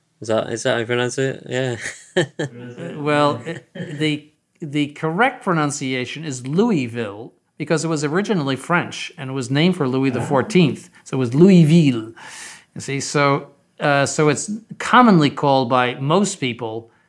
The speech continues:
Speaker 2: Louisville, but the locals there call it Louisville,
Speaker 1: <laughs>
Speaker 2: Louisville, as if it were L O V E L L.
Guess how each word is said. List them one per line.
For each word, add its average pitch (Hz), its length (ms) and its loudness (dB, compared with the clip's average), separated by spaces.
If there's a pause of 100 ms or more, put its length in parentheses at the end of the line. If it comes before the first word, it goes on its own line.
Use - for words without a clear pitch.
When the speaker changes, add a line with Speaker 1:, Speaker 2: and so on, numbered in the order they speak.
(280)
Speaker 2:
Louisville, 131 760 4 (880)
but 156 400 0
the 143 340 0
locals 170 480 4
there 131 220 0
call 139 280 -2
it 139 80 -8
Louisville, 156 580 6 (240)
Speaker 1:
<laughs> 147 440 0
Speaker 2:
Louisville, 120 500 2 (580)
as 147 180 0
if 156 140 2
it 160 80 0
were 156 200 2
L 180 400 2
O 160 160 6
V 143 440 2
E 156 240 -2
L 139 200 -2
L. 127 360 -4